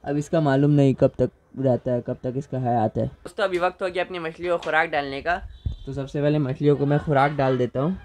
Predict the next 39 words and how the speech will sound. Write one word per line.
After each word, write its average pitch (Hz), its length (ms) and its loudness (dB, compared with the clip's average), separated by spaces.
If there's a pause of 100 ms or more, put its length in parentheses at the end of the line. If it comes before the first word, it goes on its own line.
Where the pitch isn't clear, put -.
(560)
ये 110 140 -8
देखें, 123 280 -8 (840)
खुराक 127 360 -10
डाला 127 240 -6
है, 151 180 -4
अभी 139 120 -4
सारी 127 280 -2
मछलियाँ 127 340 -6
ऊपर 127 220 -6
आ 127 80 -2
जाएंगी 131 280 -12
जो 123 140 -16
नीचे 117 260 -18
होंगी। 135 260 -12
ये - 960 -20
देखिए, 117 220 -20
नीचे 127 240 -16
में 147 120 -14
कुछ 156 200 -14
मछलियाँ 160 380 -4
हैं, 165 260 -2 (540)
यहाँ 131 160 -4
पे 135 140 -12
गोल्डफिश 135 460 -12
है, 147 100 -8
रैंचो 135 340 -6
गोल्डफिश, 135 500 -12 (460)
और 117 380 0
वहाँ 120 280 -4
पे 127 140 -14
लीचू 127 300 -14
गोल्डफिश 139 420 -4
है। 180 160 -6 (240)
देखिए, 117 240 -18
सब 120 200 -16
ऊपर 117 260 -14
जा 113 120 -8
रही 110 160 -14
है। 120 80 -20